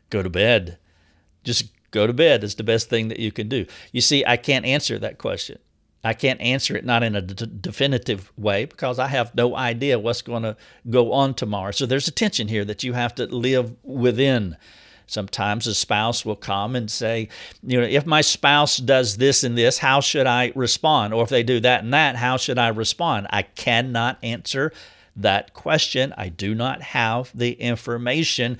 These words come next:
but this is a worry question, and it's why I'm doing this podcast, How to Find Answers Today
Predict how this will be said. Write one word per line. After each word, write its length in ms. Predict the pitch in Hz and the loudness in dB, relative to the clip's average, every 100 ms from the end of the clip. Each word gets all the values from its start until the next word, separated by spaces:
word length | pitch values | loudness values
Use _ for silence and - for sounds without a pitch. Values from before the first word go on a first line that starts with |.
| - - - | -12 -18 0
but 160 | 120 | 2
this 180 | 127 131 | 2 2
is 160 | 139 143 | 2 2
a 120 | 151 | 2
worry 640 | 123 123 151 160 147 120 | 0 2 4 6 6 2
question, 680 | - - 95 85 - 90 85 | 0 -4 -2 -2 -6 -8 -10
and 140 | 95 | -10
it's 160 | 101 - | -10 -8
why 180 | 110 107 | -6 -4
I'm 140 | 101 | -6
doing 240 | 107 101 101 | -6 -4 -4
this 160 | 98 | -6
podcast, 760 | - 131 123 127 123 87 71 - | -6 -2 0 -2 -8 -6 -8 -10
How 360 | - 120 120 | -2 2 2
to 180 | 135 160 | 2 -4
Find 380 | - 139 139 - | -4 -6 -6 -6
Answers 540 | 123 127 - 139 135 | -6 -4 -6 -6 -6
Today 800 | - 135 120 123 80 64 92 113 | -6 -8 -2 -2 -2 -8 -10 -10